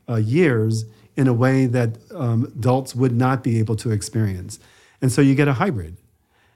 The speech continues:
And the lowest common denominator is gonna be what they share. And so the phonemes that they've re-, retained in each of their,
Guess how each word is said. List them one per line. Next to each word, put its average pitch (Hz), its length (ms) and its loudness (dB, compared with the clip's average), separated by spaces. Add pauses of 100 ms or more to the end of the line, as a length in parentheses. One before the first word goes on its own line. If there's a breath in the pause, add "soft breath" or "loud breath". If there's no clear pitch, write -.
(100)
And 135 640 2
the 131 60 -2
lowest 139 320 2
common 135 280 0
denominator 127 720 0
is 117 100 -2
gonna 117 180 -2
be 120 160 0
what 123 240 -2
they 120 120 0
share. 101 560 -2 (460 soft breath)
And 113 100 -2
so 135 160 2
the 120 100 2
phonemes 123 640 2
that 117 160 0
they've 117 220 0
re-, 113 280 -2
retained 113 800 2
in 131 220 2
each 139 260 0
of 120 100 0
their, 113 300 2